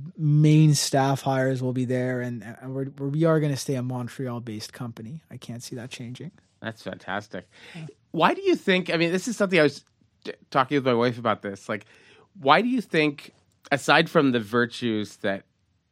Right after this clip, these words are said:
Speaker 2: the post-millennial has and the things that, the questions it asks that other people are not asking,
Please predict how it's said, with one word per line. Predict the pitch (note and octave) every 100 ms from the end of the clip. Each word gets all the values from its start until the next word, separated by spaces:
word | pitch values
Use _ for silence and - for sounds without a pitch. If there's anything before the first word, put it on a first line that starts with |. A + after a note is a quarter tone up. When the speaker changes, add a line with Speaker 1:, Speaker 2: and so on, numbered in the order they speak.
| _
Speaker 2:
the | -
post-millennial | A2 A#2 G#2 A2 G#2 G2+ G2 G2 -
has | - G2+ G2 A2+
and | A2
the |
things | F#2+ G#2 G2+ G2
that, | G2+ G#2+
the |
questions | A2 B2 A#2+ - A#2+ G#2
it | G2+
asks | F#2+ F#2+ G#2 - -
that | G2+
other | G2
people | F#2+ G2+ G2+
are | G2
not | F#2+ F#2+
asking, | F#2+ - A2